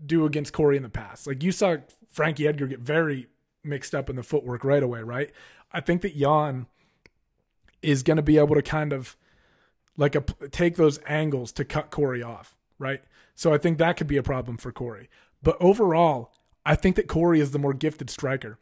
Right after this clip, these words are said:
And I think that this fight is primarily gonna take place on the feet. And if Corey can do some small things, like limit the number of spinning attacks that you throw against this guy. We just talked about earlier how against, like, Aljamain Sterling,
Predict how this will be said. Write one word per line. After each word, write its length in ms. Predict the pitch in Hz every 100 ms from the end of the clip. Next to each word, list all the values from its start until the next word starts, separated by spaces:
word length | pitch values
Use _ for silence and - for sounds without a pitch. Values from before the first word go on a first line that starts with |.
| _ _ _ _ _ -
And 140 | 156
I 60 | 147
think 220 | 165 165
that 260 | 208 - _
this 180 | 156 156
fight 400 | - - 156 185
is 100 | 147
primarily 500 | - 147 139 160 165
gonna 160 | 160 151
take 240 | 165 151
place 240 | 160 151 160
on 80 |
the 60 | 143
feet. 360 | - 143 180 - - _ _
And 100 | 165
if 100 | 151
Corey 380 | - 160 175 220
can 200 | 214 208
do 120 | 190
some 180 | 196 170
small 360 | 147 165 156 165
things, 460 | 156 127 110 - _ - _
like 340 | 160 147 - _ _ _ _ _ _ _ _ _ _ - 135
limit 300 | 160 190 190
the 80 |
number 280 | 208 202 190
of 80 | 175
spinning 380 | - 151 160 151
attacks 360 | - 131 123
that 120 | - 131
you 80 |
throw 200 | 120 135
against 280 | 127 123 117
this 120 | 123
guy. 200 | - 123
We 140 | 123 180
just 200 | 285 -
talked 220 | 214 -
about 180 | 185 156
earlier 300 | 165 185 170
how 100 | 160
against, 240 | 151 156
like, 100 | 156
Aljamain 380 | 156 156 151 151
Sterling, 320 | - 151 160